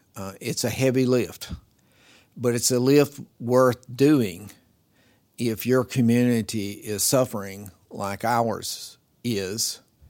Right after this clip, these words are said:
currently. Um, I, I, most people are not gonna be able to put a brand new interstate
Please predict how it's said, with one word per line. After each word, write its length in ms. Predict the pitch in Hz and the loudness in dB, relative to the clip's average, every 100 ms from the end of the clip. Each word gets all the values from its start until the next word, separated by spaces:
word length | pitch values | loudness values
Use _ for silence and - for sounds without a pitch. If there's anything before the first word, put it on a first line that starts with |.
| _ _ | _ _
currently. 600 | - 165 147 - - - _ _ _ _ _ _ _ _ - | -10 -6 -6 -8 -18 -20 _ _ _ _ _ _ _ _ -14
Um, 320 | - - - _ _ _ - | -12 -10 -12 _ _ _ -10
I, 240 | 107 127 - - | -6 -6 -8 -10
I, 120 | 120 - | -10 -8
most 460 | - 131 151 - - | -2 2 2 0 -2
people 280 | 143 - 131 | -2 0 0
are 120 | 113 | 0
not 260 | 107 123 - | 2 0 0
gonna 180 | 123 113 | -4 -2
be 100 | 110 | -2
able 180 | 117 | -4
to 40 | 104 | -4
put 160 | 120 | -6
a 60 | 110 | -4
brand 300 | 98 107 107 | -4 -2 -2
new 180 | 107 104 | -2 -4
interstate 640 | 104 113 101 110 98 98 | -4 -4 -4 -4 -6 -8